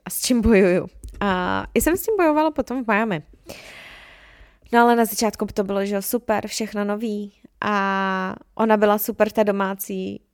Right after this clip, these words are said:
prostě půjčila mi kolo, mohla jsem tam jezdit, cestovat na kole, takže to byla pecka. Ráno procházky na pláži,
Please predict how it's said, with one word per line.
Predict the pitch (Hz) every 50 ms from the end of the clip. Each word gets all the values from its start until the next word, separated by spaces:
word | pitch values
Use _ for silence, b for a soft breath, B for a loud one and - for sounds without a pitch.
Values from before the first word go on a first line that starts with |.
| - - _
prostě | - 202 196 - - 208
půjčila | - 202 190 - 208 190 190
mi | 185 196
kolo, | 190 - 226 220 214 214 220 208
mohla | 196 214 220 202 202
jsem | - 196 185 190
tam | 190 185 180 185
jezdit, | 190 208 240 233 208 208 - - 208 196 196 196 - - -
cestovat | - 262 247 - - - 220 202 202 196 208
na | 208 208 220
kole, | - - 226 220 214 202 202 208 202 - _ _ _ _ _ _
takže | - 226 220 226 220
to | 208 208
byla | 196 196 190 190
pecka. | 190 - 202 196 - - - - 196 196 202 202 - _ -
Ráno | 208 208 202 202 202 196
procházky | - 202 202 - 202 202 196 - - 196
na | 190 190
pláži, | - - 214 208 196 202 214 202 196 202 185 180 180 185